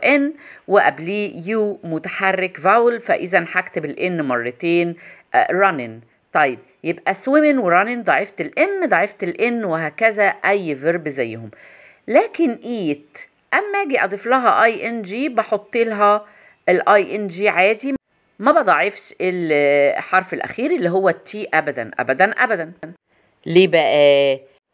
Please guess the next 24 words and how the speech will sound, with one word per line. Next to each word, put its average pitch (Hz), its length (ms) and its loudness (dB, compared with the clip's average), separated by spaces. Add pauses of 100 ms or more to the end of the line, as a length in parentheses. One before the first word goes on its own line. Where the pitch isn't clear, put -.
(580)
علشان 262 640 2
أنا 160 200 0
لسه 185 340 -2
قايلة 175 340 0
فوق 202 400 0 (320)
إن 277 220 4
الحرف 160 600 -2
الأخير 190 480 -2
بيتضاعف 147 680 2 (240)
لو 170 200 6
كان 240 400 2
عندي 170 560 -4 (280)
الحرف 190 560 0
الأخير 190 560 0
واحد 185 640 2
بس 196 300 0
ساكن 240 480 4 (340)
وقبليه 185 540 0 (180)
واحد 220 580 0 (120)
بس 202 240 2
متحرك، 175 680 -6 (300)
لكن 240 300 2
لو 202 220 4
الأخير 208 640 0